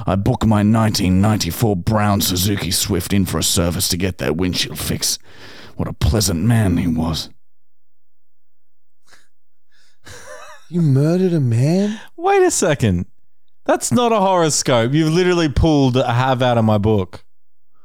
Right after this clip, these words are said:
Speaker 1: No, dude, you, you sent that to me. You sent that to me because your
Speaker 3: What's
Speaker 1: dad
Speaker 3: happening?
Speaker 1: has asked you to start training again.
Speaker 2: 'Cause you gotta save
Speaker 3: I didn't
Speaker 2: Quelch.
Speaker 3: send anything.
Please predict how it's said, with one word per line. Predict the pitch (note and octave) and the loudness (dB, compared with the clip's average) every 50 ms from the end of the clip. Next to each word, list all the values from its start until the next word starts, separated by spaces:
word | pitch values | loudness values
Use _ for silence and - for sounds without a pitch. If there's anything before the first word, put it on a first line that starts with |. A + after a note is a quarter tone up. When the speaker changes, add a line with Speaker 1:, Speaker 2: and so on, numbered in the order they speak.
| - - - - | -20 -20 -8 -4
Speaker 1:
No, | C3+ C3 A2 | -2 0 0
dude, | F#2 A2 A#2+ A2 G2 | 2 2 2 2 2
you, | G2+ E2+ G2+ | 0 0 2
you | A2+ B2 B2+ A#2+ C3 | 2 4 4 4 2
sent | - - D#3 D#3+ F#3+ D3+ | 2 0 -2 -2 -2 -4
that | - G#1+ - | -4 -6 -4
to | - - | -4 -4
me. | F2 D2 B1+ - G#2 - - - - - - - - - - - - - - - - - - - - - - - - - - - - - - - - | -2 -2 -2 -4 -6 -8 -12 -16 -18 -18 -18 -18 -20 -20 -20 -20 -20 -20 -20 -20 -20 -20 -20 -20 -20 -20 -20 -20 -20 -20 -20 -20 -20 -20 -20 -20 -16
You | G#2+ G#2+ | -8 -2
sent | - C3+ B2+ A#2+ A#2 | 0 2 2 2 2
that | A#2 G2 - | 2 0 2
to | B2+ | 4
me | A#2+ A#2 A2+ | 4 4 4
because | A2+ G#2+ G#2+ - B2 A#2 G#2+ G2 G#2 | 4 2 0 2 2 2 2 2 4
your | A2+ A2+ | 4 4
Speaker 3:
What's | - - G#2 | 4 4 4
Speaker 1:
dad | A2+ A#2 A#2 | 2 2 2
Speaker 3:
happening? | A2+ A2+ G#3+ G#3 G#3+ G3+ C#3+ F#2+ - | 2 2 2 2 2 2 2 0 2
Speaker 1:
has | - B2 A2+ - - | 0 0 0 2 2
asked | A#2 B2 A#2+ - - | 2 0 0 0 2
you | B2+ B2 | 2 2
to | A#2 | 2
start | - - A#2+ G#2 F2 - | 2 2 0 0 0 -2
training | - - - A2+ G#2+ A#2 A#2+ B2 A#2+ A#2 A2 | -4 -2 0 2 4 4 4 4 4 4 4
again. | G2+ F2 F2 D#2+ E2 A2 E3 G3 - - - - | 2 0 0 -2 0 0 -2 -4 -6 -12 -16 -6
Speaker 2:
'Cause | - B2 A#2 | -2 0 0
you | A#2+ | 2
gotta | B2 C3+ A#2+ | 2 2 0
save | - - - - A#2+ A#2+ B2+ B2 G#2+ - | 0 0 0 0 2 2 2 0 -2 -2
Speaker 3:
I | - F3 - | -4 -2 0
didn't | B2+ B2 C3+ A#2+ | 2 2 2 2
Speaker 2:
Quelch. | - | 0
Speaker 3:
send | - D3 C3 B2 A2 | 0 0 0 0 0
anything. | G#2 A2 C3 E3 F3 C3+ G#2 F2+ E2+ - | 0 0 0 2 2 2 0 -2 -4 -8